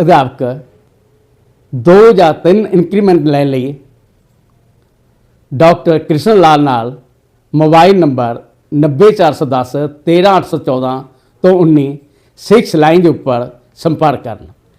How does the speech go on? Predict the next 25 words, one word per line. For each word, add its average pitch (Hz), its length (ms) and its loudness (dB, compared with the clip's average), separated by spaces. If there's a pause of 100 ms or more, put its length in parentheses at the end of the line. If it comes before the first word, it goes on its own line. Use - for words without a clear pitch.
(340)
ਕਿਉਂਕਿ 180 600 2 (520)
ਸੁਪਰੀਮ 185 500 2
ਕੋਰਟ 165 260 -2
ਨੇ 139 320 -2 (560)
ਉੱਨੀ 208 300 4
ਦੋ 202 120 2
ਉਨਾਸੀ 147 560 0 (580)
ਅਤੇ 170 240 2 (500)
ਵੀਹ 208 360 2
ਨੌ 180 240 4 (760)
ਉਨਾਸੀ 170 420 0
ਦੀਆਂ 139 420 0 (600)
ਇਨਸਟਰਕਸ਼ਨ 185 880 -2
ਨੂੰ 143 320 0 (540)
ਕੁਐਸ਼ 202 320 2
ਕਰ 143 180 -2
ਦਿੱਤਾ 110 260 -14
ਹੈ। 107 140 -14 (840)
ਇਹਨਾਂ 240 280 4
ਇਨਸਟਰਕਸ਼ਨ 185 600 0
ਦੇ 160 200 0 (140)
ਕੁਐਸ਼ 180 300 2
ਹੋਣ 170 160 0
ਦੇ 160 120 0
ਕਾਰਨ 135 360 -4